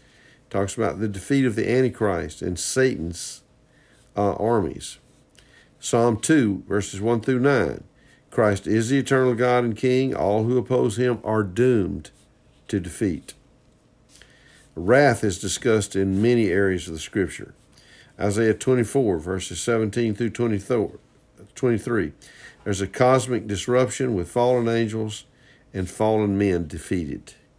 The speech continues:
Isaiah chapter twenty-six, verses twenty and twenty-one, Christ's terrible judgment on the rejectors of Jesus Christ. Isaiah thirty, verses twenty-seven through thirty-three,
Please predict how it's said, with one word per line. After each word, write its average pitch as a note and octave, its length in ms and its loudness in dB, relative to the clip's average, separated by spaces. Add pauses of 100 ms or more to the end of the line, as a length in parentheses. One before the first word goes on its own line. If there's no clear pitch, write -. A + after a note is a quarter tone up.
(880)
Isaiah G2 440 2
chapter G2+ 360 -2
twenty-six, - 960 -4 (160)
verses G2 360 -6
twenty A#2+ 280 0
and A2 100 0
twenty-one, A#2 640 -2 (540)
Christ's G2+ 420 0
terrible C3 400 2
judgment A2+ 580 0 (120)
on F#2+ 180 -2
the F2+ 80 -4
rejectors F2 840 -2
of E2+ 120 -8
Jesus F2+ 400 -6
Christ. D#2 480 -8 (1080)
Isaiah G#2 380 0
thirty, A#2 420 4
verses E2 480 -10
twenty-seven A2 600 -2
through A2+ 180 -6
thirty-three, A#2 720 -4